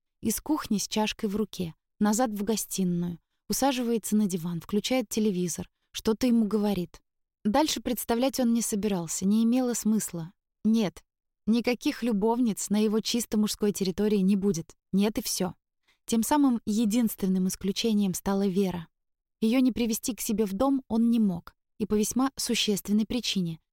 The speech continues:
Но и ее присутствие вызывало у Степана маяту до зубной боли. Он еле выдерживал с нетерпением, ожидая, когда закончится визит, и старался большую часть времени проводить с ней вне дома, на участке,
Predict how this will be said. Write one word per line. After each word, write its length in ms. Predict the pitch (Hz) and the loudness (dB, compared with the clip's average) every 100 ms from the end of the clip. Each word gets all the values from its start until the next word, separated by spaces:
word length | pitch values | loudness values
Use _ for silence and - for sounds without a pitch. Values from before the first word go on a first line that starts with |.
| _ _ - | _ _ 0
Но 240 | 240 277 | 4 4
и 60 | 269 | 4
ее 340 | 262 262 302 | 4 4 2
присутствие 800 | - 254 - 208 - - 175 156 _ _ - | 0 -2 0 -2 -4 -6 -6 -6 _ _ -2
вызывало 480 | 226 226 262 254 | 0 2 2 2
у 60 | 233 | 0
Степана 640 | - 226 - 285 285 247 214 | -2 -4 0 4 4 2 2
маяту 480 | 214 214 214 269 | 2 2 0 0
до 100 | 226 | -2
зубной 380 | 202 196 180 208 | 0 0 0 0
боли. 420 | 190 180 175 175 - _ _ _ | 0 -2 -4 -6 -12 _ _ _
Он 120 | 220 226 | 2 2
еле 280 | 233 277 | 4 2
выдерживал 640 | 240 233 196 214 175 175 175 | 2 0 2 2 0 -4 -4
с 120 | - | -2
нетерпением, 720 | 196 - 185 208 196 185 175 | -2 -2 -2 0 2 2 -2
ожидая, 480 | 170 180 214 240 175 - - | -2 -2 -2 -4 -6 -12 -10
когда 260 | - 208 226 | -6 0 0
закончится 560 | 214 - 208 202 - 202 | 0 0 0 0 -2 -2
визит, 380 | 196 202 285 - | 0 -2 -4 -6
и 60 | |
старался 480 | 214 233 233 226 226 | -4 -2 0 -2 -2
большую 400 | 202 185 - 240 | -2 -2 -2 -4
часть 320 | - 220 - | -2 -2 -2
времени 320 | 196 277 269 208 | -2 2 2 2
проводить 460 | 202 196 196 233 | -2 -2 -2 -4
с 80 | - | 0
ней 160 | 220 202 | 0 2
вне 280 | 190 214 | 2 0
дома, 360 | 202 190 170 170 | 0 0 -2 -2
на 120 | 190 | -2
участке, 680 | 220 - 175 - - 190 | -2 -4 -6 -8 -12 -14